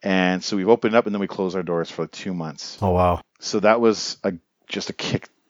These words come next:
Speaker 1: to the balls. You
Speaker 2: How'd
Speaker 1: know,
Speaker 2: you,
Speaker 1: like,
Speaker 2: how'd your partner take that?
Speaker 1: Uh, he was understanding, but I knew it hit him hard too.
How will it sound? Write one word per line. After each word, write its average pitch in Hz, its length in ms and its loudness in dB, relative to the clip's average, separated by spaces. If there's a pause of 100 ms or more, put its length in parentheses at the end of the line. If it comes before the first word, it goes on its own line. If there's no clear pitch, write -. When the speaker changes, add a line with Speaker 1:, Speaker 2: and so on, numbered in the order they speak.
(160)
Speaker 1:
to - 120 4
the 92 60 8
balls. 76 480 2
You - 60 4
Speaker 2:
How'd 104 160 4
Speaker 1:
know, 117 60 2
Speaker 2:
you, 117 100 2
Speaker 1:
like, 113 100 0
Speaker 2:
how'd 127 160 2
your 120 80 4
partner 104 340 2
take 82 240 -4
that? 80 220 -4
Speaker 1:
Uh, 117 320 6
he - 280 0
was 139 180 4
understanding, 127 520 4
but 117 140 6
I 113 80 4
knew 110 380 2
it 104 140 0
hit 104 160 2
him 98 120 -2
hard 92 240 2
too. 85 240 -4